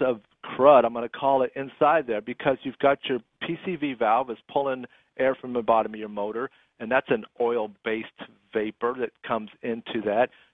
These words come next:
You also have your E G R valve, which is your exhaust recycle that's pulling, uh, dirty air into your intake. So you're never cleaning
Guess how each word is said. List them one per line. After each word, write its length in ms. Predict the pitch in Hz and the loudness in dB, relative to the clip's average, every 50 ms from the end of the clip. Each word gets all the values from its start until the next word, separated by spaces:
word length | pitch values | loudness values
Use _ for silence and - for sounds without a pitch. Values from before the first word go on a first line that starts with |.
| _ | _
You 120 | 123 123 139 | -2 2 2
also 220 | 151 151 - 151 | 2 2 2 -2
have 220 | 131 143 139 131 123 | -4 -4 -4 -6 -6
your 80 | 123 - - | -10 -6 -6
E 160 | 139 143 131 - | -6 -6 -6 -6
G 140 | - 120 113 | -4 0 4
R 220 | 120 127 156 170 | 4 4 4 4
valve, 340 | 143 113 110 104 104 117 123 | 2 2 4 4 4 4 2
which 220 | 123 117 - - 123 | -2 -6 -8 -8 -8
is 80 | 113 104 107 | -8 -4 -2
your 140 | 113 104 104 | -2 -2 -2
exhaust 420 | 101 - - 113 110 113 113 - - | -2 -2 0 2 2 2 0 -2 -8
recycle 540 | 113 - - - 117 113 127 - - 131 110 | -12 -12 -4 -2 0 0 0 -2 -4 -6 -6
that's 140 | 107 101 - _ _ - | -6 -8 -10 _ _ -4
pulling, 340 | 120 110 107 104 101 101 - _ _ _ _ _ _ _ _ _ | -4 -4 -4 -6 -8 -12 -14 _ _ _ _ _ _ _ _ _
uh, 260 | - - - - - - - _ _ _ | -4 -2 0 0 -2 -2 -6 _ _ _
dirty 340 | 117 113 107 104 104 104 - _ | -2 -2 -2 -2 -4 -8 -10 _
air 360 | 123 110 110 113 113 113 117 - | -6 -6 -4 -4 -4 -6 -6 -8
into 500 | - 113 107 110 - - - 127 113 107 | -10 -10 -10 -10 -12 -10 -8 -6 -6 -6
your 240 | 104 98 98 98 98 - - | -4 -4 -4 -6 -6 -6 -8
intake. 480 | 113 107 113 - - 127 117 117 123 - _ _ _ _ _ _ _ | -10 -10 -10 -4 0 2 2 2 0 -4 _ _ _ _ _ _ _
So 200 | - 147 135 131 - - | 0 0 2 0 -2 -2
you're 180 | 151 139 147 147 | -2 0 0 2
never 280 | 147 170 180 165 165 | 2 0 0 0 -2
cleaning 560 | - - - 160 165 185 202 185 147 120 110 | -6 -8 -8 -6 -6 -6 -4 -6 -6 -6 -6